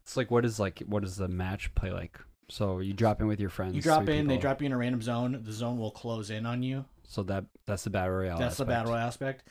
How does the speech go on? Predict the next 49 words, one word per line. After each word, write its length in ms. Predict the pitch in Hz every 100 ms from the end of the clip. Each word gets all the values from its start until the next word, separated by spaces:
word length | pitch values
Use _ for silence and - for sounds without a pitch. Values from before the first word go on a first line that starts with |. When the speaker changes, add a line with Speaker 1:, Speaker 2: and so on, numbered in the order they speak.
| - - _ -
Speaker 2:
And 460 | 117 110 110 110 -
so 240 | - 123
you 160 | 110 110
can 200 | 127 113
collect 300 | - 110 -
loot, 520 | 120 175 170 165 165 127
money, 440 | 131 135 135 135
weapons. 760 | 123 123 - 120 117 117 113 -
That, 240 | 127 -
that 180 | 139 117
you 100 | 139
can 120 | 127
destroy 300 | 113 - 107
barrels, 580 | 104 131 127 127 123 117
fight 320 | - 123 123
people, 340 | - 113 123 117
kill 220 | - 101
monsters. 540 | 113 127 - 127 120
They 80 | 110
all 120 | 113
Speaker 1:
And 80 | 113
there's 160 | 110 110
Speaker 2:
have 100 | 117
Speaker 1:
a, 60 |
there's 200 | 117 110 113
A 160 | 113
I 140 | 98 101
then 200 | 107 110
too. 260 | - 110 113 - -
Speaker 2:
Yep. 260 | 165 175 -
And 100 | 139
Speaker 1:
So 60 | 135
Speaker 2:
they 40 |
Speaker 1:
it's 40 | 135
Speaker 2:
all 60 |
Speaker 1:
kinda 140 | 139 131
like, 240 | 120 -
uh, 440 | 117 113 110 110 -
is 120 | 104
it 40 |
like 160 | 101 98
Hunt 220 | 110 110
Showdown 480 | - 110 113 131 143
then? 280 | 151 156 160
Speaker 2:
It's 120 | 170
like 140 | 208 196
Hunt 200 | 185 160
Showdown, 480 | 131 120 117 117
Speaker 1:
Okay. 140 | 120